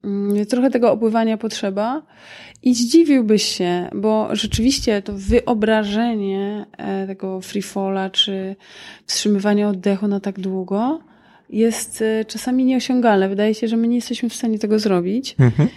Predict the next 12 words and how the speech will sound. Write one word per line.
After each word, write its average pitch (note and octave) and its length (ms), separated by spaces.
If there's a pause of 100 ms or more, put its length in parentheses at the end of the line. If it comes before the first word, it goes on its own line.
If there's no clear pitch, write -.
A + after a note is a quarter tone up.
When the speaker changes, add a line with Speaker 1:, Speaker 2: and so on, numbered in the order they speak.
(160)
Speaker 1:
i - 40
że A3+ 100
trzeba C4 160
mieć C4 120
jakieś B3+ 220
super A3 440
pre-, G3+ 220
predyspozycje, A#3 1040
a F#3 40
to G#3 120
jest A3 140
nieprawda. G#3+ 960